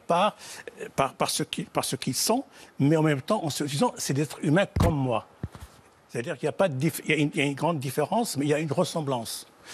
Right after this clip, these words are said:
Et ça, c'est très important de, d'expliquer ça à un enfant qui, finalement, et d'ailleurs, les enfants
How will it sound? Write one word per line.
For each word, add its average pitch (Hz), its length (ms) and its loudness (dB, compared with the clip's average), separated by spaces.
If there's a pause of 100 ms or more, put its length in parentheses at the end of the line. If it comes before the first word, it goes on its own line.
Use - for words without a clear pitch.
(200)
Et - 60 -8
ça, 214 100 4
c'est - 100 -4
très 247 220 2
important 196 420 2
de, 175 160 0 (260)
d'expliquer 156 440 -2
ça 165 180 2
à 156 40 2
un 147 100 0
enfant 143 260 0
qui, - 160 -10
finalement, 165 420 2 (500)
et 160 60 4
d'ailleurs, 208 240 6
les 190 160 4
enfants 202 220 2